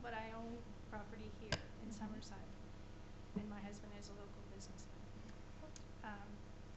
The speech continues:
Speaker 1: I wanna put a face to a name and say that this museum is not just about showing artifacts, but it could also be an opportunity for veterans to meet, because right now, there's between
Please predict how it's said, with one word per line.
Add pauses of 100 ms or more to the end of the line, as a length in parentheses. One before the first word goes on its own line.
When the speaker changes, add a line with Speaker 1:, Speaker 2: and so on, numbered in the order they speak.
(400)
Speaker 1:
I
wanna
put
a
face
to
a
name
and
say
that
this
museum
is
not
just
about
showing
artifacts, (360)
but
it
could
also
be
an
opportunity (640)
for
veterans
to
meet,
because
right
now, (160)
there's
between